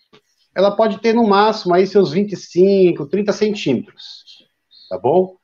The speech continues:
Então, se você usar um balde, se ele for um balde muito alto, aquele balde com quarenta centímetros de altura, trinta, você tem que lembrar que você tem que deixar um espaço, tá, de ar ali, você não pode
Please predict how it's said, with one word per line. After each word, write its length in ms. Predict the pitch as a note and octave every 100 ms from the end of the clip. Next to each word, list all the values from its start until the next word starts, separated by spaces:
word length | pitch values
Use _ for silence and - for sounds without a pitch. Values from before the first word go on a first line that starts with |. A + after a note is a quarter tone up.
| _ _ -
Então, 380 | C#3 D#3+ F3 F3
se 180 | -
você 260 | G#3 B3 A3
usar 240 | F3 D3
um 120 | C3+ B2
balde, 560 | D3+ F3 C3+ G2+ G2 _ _
se 100 | -
ele 120 | D3+
for 160 | - E3+
um 80 | D3+
balde 260 | D3 B2
muito 380 | B2 F#3+ G3+ B2+
alto, 320 | C#3+ E3 -
aquele 180 | - C3+
balde 360 | A#2+ D#3 C#3+ C3+
com 280 | C#3 A#2+ - _ _ -
quarenta 520 | C#3+ D3+ F#3 F3+ F3+
centímetros 400 | - C3+ C#3+ C3
de 60 |
altura, 460 | B2+ A#2+ E3 C#3+ A#2+
trinta, 420 | F#3 A#3 G#3+ G#2+ - _ _
você 100 | F#3
tem 180 | G3 G#3+
que 80 | G#3+
lembrar 360 | A3+ G3 G3
que 80 | G3+
você 100 | A3+
tem 120 | A3+
que 100 | G#3
deixar 280 | G#3+ G3+ G3+
um 60 | G3+
espaço, 840 | G3+ E3+ E3 E3+ F3+ - A#3 B3+ _ _ _ _
tá, 140 | D3
de 220 | C#3 E3
ar 340 | C3+ C3 D3+ E3+
ali, 540 | A#2+ A#2+ D#3+ A#3+ B3
você 100 | -
não 160 | F3+ E3
pode 800 | - F#3+ F3+ G#3+ G#3+ G#3 G#3